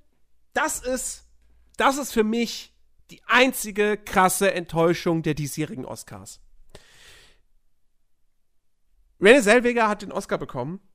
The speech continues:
äh, für ihre Rolle in Judy. Ähm, auch hier war es so, sie hat bereits den Golden Globe gekriegt gehabt.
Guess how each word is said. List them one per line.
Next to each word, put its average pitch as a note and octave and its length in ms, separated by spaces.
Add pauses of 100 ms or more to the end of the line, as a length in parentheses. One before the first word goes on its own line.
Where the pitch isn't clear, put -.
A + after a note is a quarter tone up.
(100)
äh, D#3 200
für E3+ 260 (220)
ihre D#3+ 240
Rolle E3+ 320
in F3 420 (140)
Judy. D#3+ 500 (560)
Ähm, D3 420
auch D#3+ 120
hier B3 220
war B3 100
es G#3+ 80
so, B3 120
sie F3+ 180
hat E3+ 140
bereits D#3 260
den D3+ 100
Golden C#3 260
Globe - 260
gekriegt - 420
gehabt. - 380